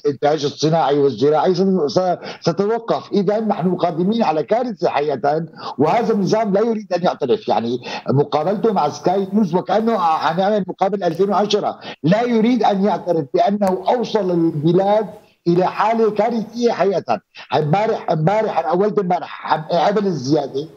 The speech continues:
عم أحكي مع واحد عن، عن، عن، عن إنه عن الأوضاع بالداخل، بيقول لي: "المعاش بجيب صفتين بيض".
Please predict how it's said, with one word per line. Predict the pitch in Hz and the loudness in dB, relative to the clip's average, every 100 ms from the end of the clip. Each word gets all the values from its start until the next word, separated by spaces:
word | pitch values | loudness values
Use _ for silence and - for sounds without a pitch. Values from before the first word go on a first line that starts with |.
| _ - - | _ -18 -4
عم | 131 202 | -2 0
أحكي | 180 170 202 | -2 0 0
مع | 165 | 2
واحد | 160 190 - 156 147 | 2 0 0 -2 0
عن، | 139 143 | -2 -2
عن، | 131 143 _ - | -4 -4 _ -2
عن، | 127 143 - - | -2 -2 -10 -10
عن | 117 127 143 | -4 -4 -4
إنه | 151 151 143 131 - - - | -2 2 2 -2 -10 -12 -2
عن | - 196 208 | 0 0 0
الأوضاع | 196 202 180 180 170 180 156 160 - | 0 0 0 0 0 0 -2 -6 -8
بالداخل، | 151 170 151 180 208 208 - - | -2 -2 0 0 -2 -4 -12 -2
بيقول | 165 214 240 220 | 0 2 2 4
لي: | 220 226 - - - | 4 2 -2 -8 -2
"المعاش | 165 170 185 170 202 240 226 - - | -2 0 0 2 2 2 -2 -6 -4
بجيب | 143 151 202 226 - _ | -2 0 2 0 -2 _
صفتين | - 156 151 151 190 214 175 | -2 0 0 0 0 0 0
بيض". | 160 185 95 | 0 0 -4